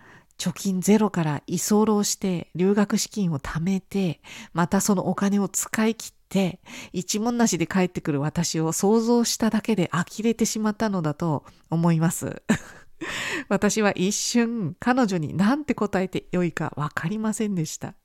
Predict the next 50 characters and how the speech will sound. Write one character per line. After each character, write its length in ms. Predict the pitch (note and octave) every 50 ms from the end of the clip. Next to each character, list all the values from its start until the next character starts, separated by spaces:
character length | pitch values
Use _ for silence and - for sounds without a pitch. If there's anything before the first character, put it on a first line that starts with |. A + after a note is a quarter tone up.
| _ _ _ _ _ - - _ _ _ - - - - - - - - -
六 180 | - F3 F3 E3+
ヶ 140 | - F#3+ F#3
月 240 | F3 F3+ F3+ - -
間 320 | - E3 D3+ D3 C#3+ - -
イ 80 | D#3 D3
タ 120 | - F#3
リ 120 | E3+ F#3 F#3+
ア 60 | F#3+
に 80 | F#3 F#3+
行 60 | F#3+
っ 20 |
た 160 | - - - F#3
っ 80 | -
て 360 | _ - D#3+ D3+ C#3 - G3+ - - _ _
何 380 | - D3 C3 D3+ E3+ D#3 F#3 F3
が 240 | D3+ D#3+ C#3 - -
起 100 | - E3
こ 140 | - - G3+
る 80 | G3 G3
わ 100 | E3+ E3
け 100 | - E3
で 80 | D#3+
も 120 | C#3+ C3+ D3
な 180 | D#3 E3 F3
い 80 | G#3 G#3+
で 80 | G#3
し 140 | F3+ - F3
ょ 220 | D3+ C#3 - - - - _ _ _ _ -
う。 40 | - - - - - - - - - - - - _ _ -
い 60 | F#3+
わ 140 | G3 G#3 G#3+
ゆ 120 | A3+ B3 A3
る 240 | E3 E3 D#3+ - -
結 220 | - G3+ F3 - -
婚 200 | - G3 F3+ F3
適 240 | - F3+ - - G#3+
齢 160 | G3 G#3 G3 G3
期 120 | - -
に 300 | D3+ D3+ D#3 D3+ C#3+ D3 -
結 200 | - E3+ E3+ -
婚 260 | - - E3+ D#3 D3+
し 120 | D#3 - -
て 320 | - F3 E3 D#3 - -
子 140 | - - E3+
供 340 | D#3+ F#3 F3 F#3 F#3 F3+ F3
を 40 | F3
産 120 | E3+ F#3
む 60 | G#3+
の 100 | G3+ G3
が 300 | D#3 D3+ D#3+ D3+ C#3 -